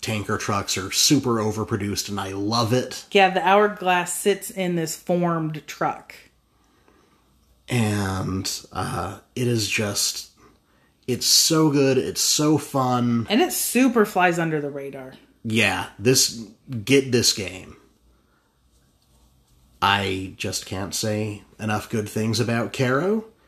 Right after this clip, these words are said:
Speaker 1: and I never thought I'd be saying that about a Prospero Hall.
Speaker 2: I know.
Speaker 1: Because e-, even
Speaker 2: I forgot that it was. When I looked up, I was like, "Whoa."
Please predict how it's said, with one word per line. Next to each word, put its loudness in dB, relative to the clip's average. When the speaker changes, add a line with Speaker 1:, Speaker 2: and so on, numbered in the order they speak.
Speaker 1:
and 0
I 0
never 0
thought -2
I'd 0
be -2
saying 0
that 0
about -2
a -4
Prospero 0
Hall. -2
Speaker 2:
I 6
know. 8
Speaker 1:
Because -8
e-, -2
even 6
Speaker 2:
I 4
forgot 2
that 0
it 0
was. 4
When 0
I 4
looked 0
up, 0
I -4
was -2
like, 0
"Whoa." 2